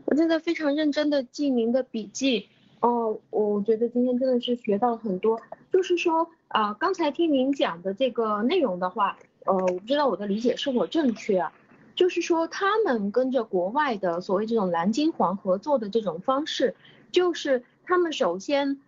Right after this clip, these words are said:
呃，自己做一个银行，就比如说什么，呃，就在东南亚这边，他们建了一个，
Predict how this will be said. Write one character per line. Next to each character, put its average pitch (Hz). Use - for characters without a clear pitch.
呃， 180
自 427
己 196
做 208
一 185
个 185
银 170
行， 160
就 233
比 196
如 180
说 214
什 180
么， 170
呃， 160
就 202
在 233
东 269
南 185
亚 180
这 185
边， 165
他 -
们 196
建 190
了 165
一 160
个， 170